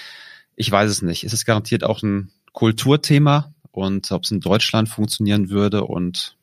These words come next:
ja, bei so einem Großkonzern, boah, auf jeden Fall ist ein großes Change-Projekt. <laughs> Okay, schauen wir einmal Richtung Zukunft.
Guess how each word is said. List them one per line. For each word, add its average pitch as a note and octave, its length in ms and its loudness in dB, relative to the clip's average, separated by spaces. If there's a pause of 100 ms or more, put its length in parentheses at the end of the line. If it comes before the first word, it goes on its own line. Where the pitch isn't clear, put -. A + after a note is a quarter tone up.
ja, E2 220 -2 (120)
bei F2+ 80 0
so F#2 80 0
einem F#2+ 100 0
Großkonzern, G2 840 -2 (840)
boah, F#2 300 2 (160)
auf - 140 -12
jeden G#2+ 120 -4
Fall G#2+ 100 -2
ist G#2+ 120 -2
ein A2 80 -2
großes A#2 400 -2
Change-Projekt. G2 720 -2
<laughs> G#2+ 60 2 (2000)
Okay, C3 460 2 (100)
schauen C#3 300 2
wir C#3 80 4
einmal C#3+ 240 2
Richtung C3 320 -2
Zukunft. - 640 -4